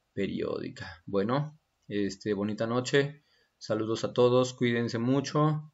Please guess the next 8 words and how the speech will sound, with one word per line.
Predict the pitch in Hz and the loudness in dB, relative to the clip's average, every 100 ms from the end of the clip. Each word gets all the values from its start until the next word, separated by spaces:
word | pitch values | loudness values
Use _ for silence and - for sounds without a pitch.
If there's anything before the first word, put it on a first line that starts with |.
| - | -6
y | 113 | -2
estamos | 113 - 120 117 113 - - | -2 -2 -2 -2 -4 -10 -8
en | 113 110 | -8 -4
contacto. | 107 104 98 85 - - 101 98 | -2 -2 -2 -2 -2 -4 -8 -4
Cualquier | 92 92 107 104 | -6 -4 -6 -2
duda, | 123 131 135 135 _ - - _ _ _ | 2 4 4 0 _ -20 -20 _ _ _
ya | 101 101 | -2 -2
saben, | - 113 113 113 117 | 0 0 2 0 -4